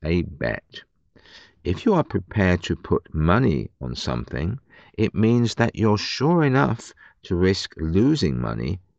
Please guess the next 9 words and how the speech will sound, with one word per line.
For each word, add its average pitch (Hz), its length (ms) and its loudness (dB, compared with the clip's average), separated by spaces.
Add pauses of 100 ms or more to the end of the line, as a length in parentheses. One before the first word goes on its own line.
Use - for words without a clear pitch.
if - 240 -10
you're 64 200 -2
wrong. 71 480 0 (2250)
Tim 208 300 2
has 76 420 -2
a 104 140 4
great 98 560 0
idea 92 680 0 (180)
or 92 380 2